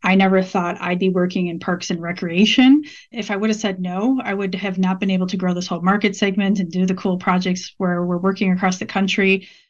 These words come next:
I did a lot of projects I, I know I definitely don't wanna do again <laughs> as well as part of that process. But, you know, it helps you find where you are going to be happy in a career.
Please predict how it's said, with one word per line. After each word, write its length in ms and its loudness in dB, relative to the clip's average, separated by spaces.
I 100 4
did 140 6
a 40 4
lot 120 4
of 60 -4
projects 280 -2
I, 180 -4
I 100 -4
know 200 0
I 60 2
definitely 300 -4
don't 120 -6
wanna 140 -4
do 100 -2
again 480 0
<laughs> 200 -18
as 220 4
well 320 0
as 100 -6
part 180 -6
of 60 -6
that 160 -10
process. 480 2
But, 240 -8
you 100 4
know, 120 2
it 160 0
helps 340 2
you 260 6
find 520 -2
where 100 4
you 300 4
are 100 4
going 260 4
to 80 -2
be 120 0
happy 500 0
in 200 -2
a 60 -4
career. 520 -4